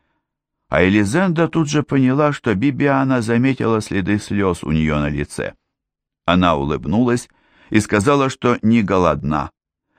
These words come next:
«Сегодня я ужинать не буду». Бибиана ответила: «Хорошо, сеньора», и подумала: «Будь осторожна, Элизенда, девочка моя. Мир полон шипов и колючек».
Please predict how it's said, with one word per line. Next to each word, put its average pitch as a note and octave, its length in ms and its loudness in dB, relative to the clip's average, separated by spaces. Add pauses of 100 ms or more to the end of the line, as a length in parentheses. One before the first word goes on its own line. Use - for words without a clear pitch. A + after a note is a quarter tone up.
(120)
«Сегодня D#3 600 0
я G2 160 0
ужинать F#2 520 0
не D#2 140 0
буду». C2+ 440 -6 (500)
Бибиана A2 640 2
ответила: E2+ 580 0
«Хорошо, F3+ 500 0
сеньора», C3 680 -2 (760)
и F2+ 80 -2
подумала: F#2+ 800 0 (840)
«Будь G3 320 0
осторожна, C3 920 0
Элизенда, D#2+ 800 -2
девочка F#2 640 -4
моя. G1+ 420 -6 (720)
Мир G#3 420 4
полон F3 720 2
шипов A#2 600 0
и G#2 80 0
колючек». F#2+ 720 0